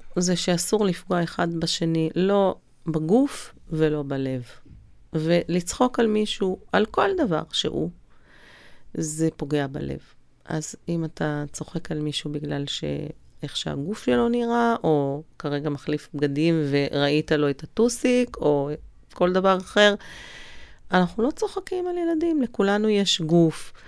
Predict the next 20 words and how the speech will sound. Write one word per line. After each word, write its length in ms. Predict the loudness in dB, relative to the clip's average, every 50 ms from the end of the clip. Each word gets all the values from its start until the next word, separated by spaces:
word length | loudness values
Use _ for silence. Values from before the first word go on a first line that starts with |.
| -20 -20 -20 -20 -20 -18 -6 0
ולכולנו 680 | 4 4 6 6 4 2 4 4 6 6 6 6 4 4
יש 320 | 2 2 2 2 2 0
איברים 580 | 0 0 2 2 2 2 4 4 4 4 4 2
שהם, 340 | 2 2 2 2 2 2 2
אה, 60 | 2 2 2 2 2 2 0 0 -2 -2
פרטיים 400 | 0 0 0 2 2 0 2 2 2
ומוצנעים, 760 | 2 0 0 -2 -4 -4 -2 0 0 2 2 0 0 0 0
לפעמים 440 | 0 -2 -2 -2 -2 0 2 2 2
ב-, 80 | 2 2
מתחת 600 | 2 0 -2 -2 -2 -2 -2 -2 -2 -2 -2 -2
לבגדים, 600 | -2 -2 0 0 0 0 2 2 2 2 2 2 -2
וכרגע 440 | -4 -4 -2 0 0 2 2 2 2
אם 120 | 2 2
אני 160 | 2 2 0
מחליפה 580 | 0 -2 -2 -2 -4 -4 -4 -2 -2 -2 0 0
בגדים, 640 | 0 -2 0 4 4 4 6 4 4 4 4 2
או 60 | 0
אם 160 | 0 -2 -2 -2
אני 200 | -2 -2 -2 -2
בשירותים, 720 | -2 -2 -2 -2 -2 -2 -2 -4 -4 0 0 2 2 0